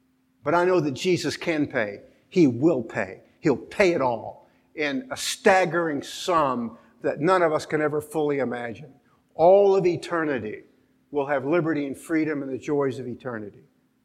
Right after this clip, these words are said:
The point of the gospel, if you're not a Christian, he has suspended upon you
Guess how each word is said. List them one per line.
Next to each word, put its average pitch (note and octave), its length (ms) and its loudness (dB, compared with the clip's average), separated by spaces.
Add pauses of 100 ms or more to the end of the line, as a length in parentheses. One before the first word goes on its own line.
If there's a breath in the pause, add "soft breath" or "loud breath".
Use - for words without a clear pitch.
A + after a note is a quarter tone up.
(260)
The - 80 -18
point A3+ 400 4
of E3 80 0
the D#3 80 0
gospel, C#3+ 500 -4
if - 80 -14
you're D3 80 -8
not C#3+ 160 -4
a B2+ 60 -8
Christian, A2+ 580 -10 (320 soft breath)
he D#3+ 140 2
has C#3 200 0
suspended A#3 720 0
upon F#3 320 -2
you E3+ 460 -2